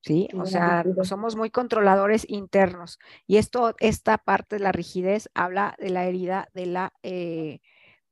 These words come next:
Speaker 1: del rechazo, ¿sí? El rechazo trae mucho este, este rollo de estar tan rígidos, no poderse mover, ¿sí?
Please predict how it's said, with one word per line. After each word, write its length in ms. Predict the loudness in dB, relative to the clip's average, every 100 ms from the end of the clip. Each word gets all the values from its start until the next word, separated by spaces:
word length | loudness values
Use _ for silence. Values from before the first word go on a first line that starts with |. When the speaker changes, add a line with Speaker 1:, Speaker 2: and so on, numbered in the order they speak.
| _ -2
Speaker 1:
del 260 | 0 0
rechazo, 680 | -2 -6 -6 -8 -10 -20 _ _ _ _ _ _ _ _ _ _ _ _ -12
¿sí? 220 | -10 -8
El 120 | -8 -6
rechazo 420 | -6 -6 -10 -8
trae 320 | 0 2 0
mucho 300 | -4 -18 -20
este, 260 | -10 -8 -8
este 200 | -8 -10
rollo 260 | -10 -10
de 220 | -12 -14 -18
estar 320 | -12 -8 -8 _
tan 320 | -4 -4 -8 -8
rígidos, 540 | -8 -6 -10 -10 -14
no 140 | -18 -14
poderse 380 | -8 -8 -10 -16
mover, 340 | -10 -10 -10 -12 _ _ _ _ _ _ _
¿sí? 280 | -6 -6